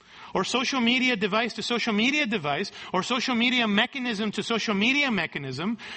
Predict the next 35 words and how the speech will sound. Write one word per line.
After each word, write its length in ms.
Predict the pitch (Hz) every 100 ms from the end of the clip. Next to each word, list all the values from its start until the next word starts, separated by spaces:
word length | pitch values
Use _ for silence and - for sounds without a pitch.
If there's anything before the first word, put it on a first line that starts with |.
| -
They 140 | 180
learn 240 | 190 247 277
to 140 | 269
be 180 | 208 226
idle, 560 | 214 302 339 226 233 - - 151
going 260 | 226 311
around 220 | 285 269 226
from 160 | 220
house 320 | 175 247 302 -
to 120 | 220
house, 360 | 214 277 294 - - 196
and 140 | 208
not 200 | 254 302
merely 320 | 294 294 262 226
idle, 400 | 214 285 285 294
but 180 | 190 190
also 360 | 226 262 240
gossips 760 | 165 139 226 254 - 285 - 277
and 260 | 190 151
busybodies, 880 | 160 254 220 262 196 233 240 240 220 - - -
talking 420 | 226 240 294 285
about 340 | 233 233 226
things 240 | 220 233 175
not 340 | 196 214 220
proper 420 | - 208 208 208
to 360 | 208 208 208 208 - - -
mention. 720 | 160 175 175 185 170 156 139 _ _ _ _ _ _ _ _ _ _ _ _
Paul 220 | - 185 190
says, 540 | 214 226 226 - - - - -
tell 220 | 196 247
them 120 | 269
to 60 | 214
knock 360 | 185 185 214
it 100 | 254
off. 460 | 294 381 349 -